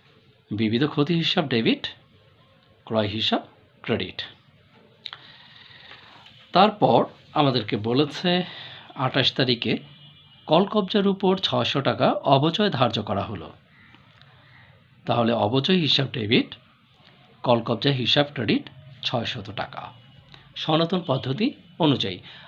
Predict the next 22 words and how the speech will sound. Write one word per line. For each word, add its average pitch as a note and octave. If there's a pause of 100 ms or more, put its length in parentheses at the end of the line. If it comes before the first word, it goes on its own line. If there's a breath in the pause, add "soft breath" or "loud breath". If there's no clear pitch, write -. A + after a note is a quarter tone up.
আর C3
যারা A2+
আমরা D3 (840 loud breath)
সঞ্চিতি C#3+
পদ্ধতি F3
ব্যবহার D#3+
করব, F3 (540)
তারা A#2+
লিখব B2 (200 loud breath)
অবচয় C#3+
খরচ D3
হিসাব B2+
ডেবিট, B2+ (360 soft breath)
পুঞ্জীভূত D3+ (480)
অবচয় C3+
হিসাব D3 (280)
ক্রেডিট। B2 (2750 loud breath)
কিন্তু -
আমরা C#3
এখানে F3+ (640 loud breath)
সনাতন C3+
পদ্ধতিতে A#2